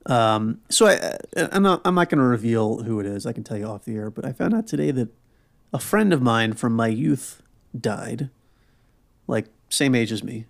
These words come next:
you know. Um, and I know you not that long ago had a friend of, from your youth pass away. It's weird, like, o-, obviously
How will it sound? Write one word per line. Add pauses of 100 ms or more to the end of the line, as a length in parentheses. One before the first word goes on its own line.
(120)
you
know. (640)
Um, (1500)
and
I
know
you
not
that
long
ago
had
a
friend
of, (220)
from
your
youth
pass
away. (1120)
It's
weird,
like, (840)
o-,
obviously